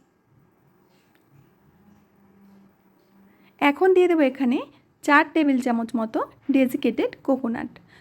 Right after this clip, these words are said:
তোমরা চাইলে এখানে ফ্রেশ নারকেল কোড়াও দিতে পারো, এতে করে বড়াগুলো খেতে দারুণ লাগবে। খুব ভালো করে একটু সময় নিয়ে ফেটিয়ে নিয়েছি, আর ব্যাটাটা কিন্তু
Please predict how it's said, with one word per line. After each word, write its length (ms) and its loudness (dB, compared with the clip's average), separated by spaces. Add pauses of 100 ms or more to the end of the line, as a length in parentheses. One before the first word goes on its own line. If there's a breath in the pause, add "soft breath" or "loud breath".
(100)
তোমরা 240 6 (120)
চাইলে 280 -2
এখানে 220 -2 (260)
ফ্রেশ 260 2 (140)
নারকেল 400 -2
কোড়াও 260 -2
দিতে 240 -4
পারো, 180 0 (380 soft breath)
এতে 260 2
করে 140 4 (160)
বড়াগুলো 380 4 (140)
খেতে 300 -4 (400)
দারুণ 280 0 (100)
লাগবে। 300 -10 (840 soft breath)
খুব 220 2 (220)
ভালো 300 2
করে 140 2 (100)
একটু 140 -4 (140)
সময় 320 0
নিয়ে 220 -2
ফেটিয়ে 340 2
নিয়েছি, 320 0 (400 loud breath)
আর 80 2 (100)
ব্যাটাটা 400 -2
কিন্তু 180 2